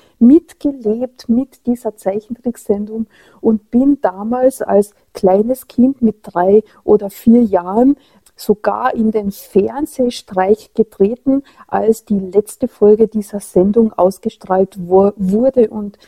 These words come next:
es geheißen hat, das gibt es nicht mehr und das ist jetzt abgesetzt. Und da bin ich in, in, in meiner Entrüstung, dass mir diese tolle Serie weggenommen wird, tatsächlich als kleines Kind in Fernsehstreik getreten,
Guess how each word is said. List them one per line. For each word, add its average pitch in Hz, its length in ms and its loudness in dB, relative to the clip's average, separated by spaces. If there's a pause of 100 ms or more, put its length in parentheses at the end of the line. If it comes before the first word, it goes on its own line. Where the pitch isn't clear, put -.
(140)
es 196 280 -2 (220)
geheißen 185 600 -8
hat, 180 140 -2 (320)
das - 240 -8
gibt 254 300 -4
es 226 160 -8
nicht 202 240 -8
mehr 180 180 -10
und 185 140 -18
das 180 160 -12
ist - 180 -10
jetzt - 280 -8
abgesetzt. - 920 -6
Und 220 240 -6
da 214 140 -14
bin 240 180 4
ich 269 140 -2
in, 202 200 0 (280)
in, 220 200 0
in 214 240 0 (200)
meiner 208 340 0
Entrüstung, 262 840 2
dass 233 280 -6
mir 226 220 4
diese 226 400 -2
tolle 214 300 2
Serie 202 540 2
weggenommen 190 600 -2
wird, 202 240 0 (300)
tatsächlich 185 760 -6
als - 200 -10
kleines 175 580 -8
Kind 220 280 0 (260)
in 202 180 0
Fernsehstreik 196 1400 -4
getreten, 220 680 0